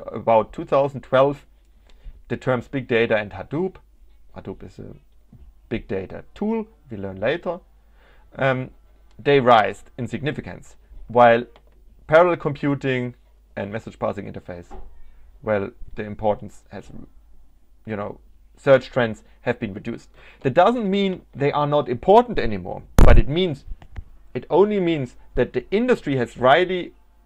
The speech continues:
really recognized the benefits of using big data, and it's so easy to use it, while simulations and scientific computing on this side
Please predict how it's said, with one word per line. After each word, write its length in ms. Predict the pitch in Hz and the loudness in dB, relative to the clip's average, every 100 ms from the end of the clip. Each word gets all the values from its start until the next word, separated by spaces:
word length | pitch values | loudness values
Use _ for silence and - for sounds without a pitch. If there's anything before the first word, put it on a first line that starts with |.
| _ | _
really 300 | 131 165 190 | -6 -4 -2
recognized 760 | 147 175 185 131 123 101 131 - _ - | 2 2 2 -4 -4 -4 -6 -8 _ -14
the 100 | - | -10
benefits 640 | 107 - 156 220 - 131 - | -8 0 0 2 0 -2 -4
of 120 | 107 | -6
using 220 | 117 107 | -6 -6
big 160 | 107 - | -10 -4
data, 440 | 110 110 147 180 - _ _ - | -2 -2 -4 -8 -12 _ _ -8
and 100 | 123 | -6
it's 140 | - | -2
so 160 | 165 160 | 0 0
easy 240 | 185 170 | -2 -6
to 120 | 127 | -6
use 360 | 117 185 240 147 | -2 2 2 0
it, 300 | 107 156 - _ _ - - | -4 -6 -8 _ _ -20 -8
while 200 | 131 127 | 0 0
simulations 880 | - 147 135 135 170 208 143 107 - _ _ | 0 -2 2 2 2 -2 -8 -12 -14 _ _
and 100 | 110 | -6
scientific 340 | 123 113 151 143 | -4 -4 -8 -8
computing 500 | 131 151 143 127 - _ _ _ | -6 -6 -6 -8 -12 _ _ _
on 140 | 113 110 | -10 -6
this 180 | 165 | -6
side 320 | - 101 123 | -2 -2 -2